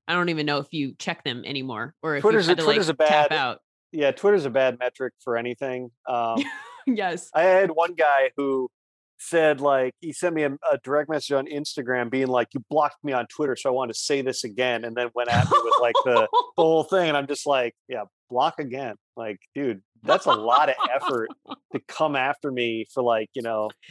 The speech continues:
Speaker 2: being
Speaker 1: For information.
Speaker 2: Right, for literally relaying the information. I have never, you go back through my tweets,
Speaker 1: Yeah.
Speaker 2: <laughs> tweeted anything political,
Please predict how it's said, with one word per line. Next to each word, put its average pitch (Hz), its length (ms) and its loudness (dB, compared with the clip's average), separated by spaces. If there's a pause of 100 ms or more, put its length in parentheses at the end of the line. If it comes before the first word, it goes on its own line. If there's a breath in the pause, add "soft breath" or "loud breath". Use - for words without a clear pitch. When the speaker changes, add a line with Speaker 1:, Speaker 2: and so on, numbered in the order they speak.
(100 loud breath)
Speaker 2:
being - 180 2
Speaker 1:
For 143 80 6
information. 339 1300 0 (120)
Speaker 2:
Right, 165 320 4
for 151 140 -2
literally 190 420 6 (180)
relaying 208 720 2
the 135 160 -10
information. 190 840 0 (120)
I 135 120 4
have 127 180 2
never, 151 640 2
you 123 100 -10 (140)
go 190 120 2
back 196 220 2
through 190 120 -6
my 185 140 -2
tweets, 143 460 -6
Speaker 1:
Yeah. 247 260 -8
Speaker 2:
<laughs> - 40 -20
tweeted 151 140 2
anything 190 360 4
political, 147 720 0